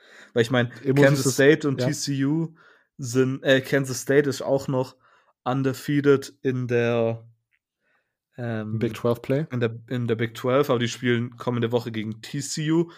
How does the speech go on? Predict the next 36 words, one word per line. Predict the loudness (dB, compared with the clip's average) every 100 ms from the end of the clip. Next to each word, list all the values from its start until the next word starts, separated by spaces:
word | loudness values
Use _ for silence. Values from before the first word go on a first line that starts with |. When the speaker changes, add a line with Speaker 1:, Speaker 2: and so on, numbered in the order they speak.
| -16
Speaker 1:
und | -10 -4
T | -2
C | 0 2
U | 2
ist | 2
irgendwie | 2 0 0
neun | 2 4 4 2
Punkte | 0 0 0
Favorit. | -2 -2 -2 -2 -2 -2 -6 -20 -20 _ -10
Ähm, | -4 0 0 0 -4 -6 -12 -10
<laughs> | -12 -4 2
übrigens, | 4 4 0 -6 -10 -16 _ _ _ -20 -20 -2
das | 2 4
ist | 6
auch | 6 4
wieder | 2
sowas. | 2 2 0 -4 -16 -8
Ähm, | -2 0 0
wir | -2
haben | 0
ja | 2 2 0 -6
am | -8
Freitag | -2 0 0 -2
die, | -4 -6 -4
die | -4
Episode | -4 -4 -2 -2 -2
mit, | -6 -10 -18 _ _ _ _
ähm, | -8 -4 -4 -6 -14 _ -10
Fabian | 0 2 2 -2
aufgenommen. | -6 -6 -6 -6 -8 _ _ _ _ _ -8 4
Und |
das | 4
ist | 6
wieder | 6
so | 8 8
ein, | 6